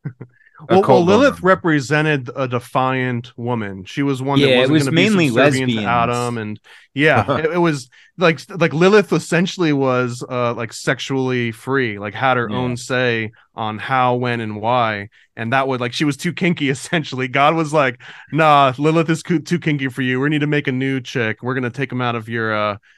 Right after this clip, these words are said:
Speaker 1: out of your rib next time, because that way we won't have all these, like, unknowns. Like, I know, like, Adam's good to go." Like, "You're fine. You don't got schizophrenia. So if I can, you know, clone a part of you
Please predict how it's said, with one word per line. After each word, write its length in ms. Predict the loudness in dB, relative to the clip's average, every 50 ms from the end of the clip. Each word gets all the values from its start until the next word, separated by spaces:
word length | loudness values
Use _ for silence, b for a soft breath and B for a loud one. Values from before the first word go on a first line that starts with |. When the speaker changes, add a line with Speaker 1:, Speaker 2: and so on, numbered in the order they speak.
| b b -6
Speaker 1:
out 140 | -4 -4
of 120 | -2 -4 -6
your 140 | -6 -8 -6
rib 240 | -2 -2 -2 -2
next 300 | -2 -6 -6 -6 -8 -8
time, 420 | _ -6 -4 -4 -4 -4 -6 -6 -8
because 520 | -8 -10 -6 -4 -4 -4 -4 -6 -8 -4
that 200 | 0 0 0 0
way 280 | -2 -6 -6 -6 -6 -6
we 120 | -6 -4
won't 220 | -4 -6 -6 -6 -4
have 180 | -4 -4 -2
all 140 | -4 -6 -4
these, 260 | -6 -8 -10 -10 -10
like, 160 | -10 -10 -10 -10 -8
unknowns. 720 | -8 -6 -6 -4 -4 -4 -4 -6 -8 -10 -12 -14 -14 -18 b b b b b
Like, 140 | -8 -4 -2
I 100 | -2 0
know, 220 | 0 0 0 0
like, 160 | 0 -2 -4 0
Adam's 340 | 0 0 0 0 -2 -4
good 160 | -4 -6 -6 -6
to 80 | -4
go." 480 | -4 -2 0 0 0 0 0 -2 -4 -6 b b b b b b _
Like, 200 | -6 -6 -4 -2
"You're 160 | 0 0 0
fine. 380 | 0 0 0 2 2 0 0 -2
You 60 | -2
don't 100 | -2 0
got 160 | 0 0 -2
schizophrenia. 1000 | -2 -2 -6 -6 -4 -4 -10 -8 -4 -2 -2 0 0 0 0 0 -2 -4 -4 -6
So 200 | -6 -6 -4 -4
if 120 | -2 0
I 120 | 0 -2 0
can, 380 | -2 -6 -6 -6 -6 -8 -10 b b b _ _ _ _
you 100 | -6 -6
know, 120 | -6 -6
clone 640 | -8 _ -18 -14 -8 -4 -2 0 0 2 0 0 -2
a 60 | -4
part 260 | -2 0 0 0 0
of 140 | 0 -4 -4
you 460 | -4 -2 -2 0 0 -2 -2 -4 -6